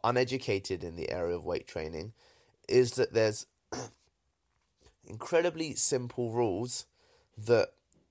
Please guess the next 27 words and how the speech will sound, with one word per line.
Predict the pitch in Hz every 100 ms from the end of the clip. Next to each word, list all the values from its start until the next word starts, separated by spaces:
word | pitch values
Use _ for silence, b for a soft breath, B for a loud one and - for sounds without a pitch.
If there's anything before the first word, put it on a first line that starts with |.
| _ _ _ _ _ _
we | 123
fall | 127 147 143
foul | - 165 175 104
of. | 80 - -
And, | 117 117 113 -
um, | - 113 117 117 B B B B
you | 120 117
know, | 104
this | 147 160
was | 156
a |
problem | 117 135 104 98 92
that | 92 -
I | 110 113
had | 101 - - -
at | - 92 -
nineteen | 95 90 90 101 92
years | 90 90 92
old. | 92 101 - b b
And | 113
to | 135
be | 160
honest | 175 165
with | 104
you, | 98 101
it | - - -
really | 117 127 113